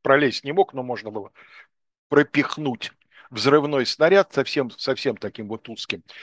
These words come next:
при помощи специального бура, сделанным Прокопом. И в результате под середину улицы был подведен заряд динамита и пероксиленовых шашек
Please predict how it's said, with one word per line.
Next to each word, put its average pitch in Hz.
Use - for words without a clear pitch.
при 135
помощи 117
специального 113
бура, 110
сделанным 98
Прокопом. 147
И 196
в 147
результате 175
под -
середину 156
улицы 202
был 165
подведен 151
заряд 135
динамита 156
и 127
пероксиленовых 143
шашек -